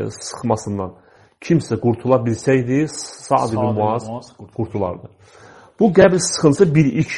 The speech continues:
Speaker 1: sıxıntı, e, sıxıb buraxmağıdır. Amma qəbir əzabı isə bu hər insana olmur.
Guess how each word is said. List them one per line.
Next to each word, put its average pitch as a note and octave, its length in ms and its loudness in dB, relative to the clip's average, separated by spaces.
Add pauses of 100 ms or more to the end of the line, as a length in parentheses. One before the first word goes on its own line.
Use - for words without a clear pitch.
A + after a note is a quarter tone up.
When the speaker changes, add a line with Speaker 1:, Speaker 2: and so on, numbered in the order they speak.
(140)
Speaker 1:
sıxıntı, A#2 460 -4 (320)
e, A2+ 100 0
sıxıb B2 400 -2
buraxmağıdır. A#2 720 2 (320)
Amma F3 240 6 (100)
qəbir F#3 380 6
əzabı C3+ 420 4
isə B2+ 220 0 (320)
bu F3 240 6 (180)
hər D3+ 240 4
insana B2 320 0
olmur. A2+ 320 0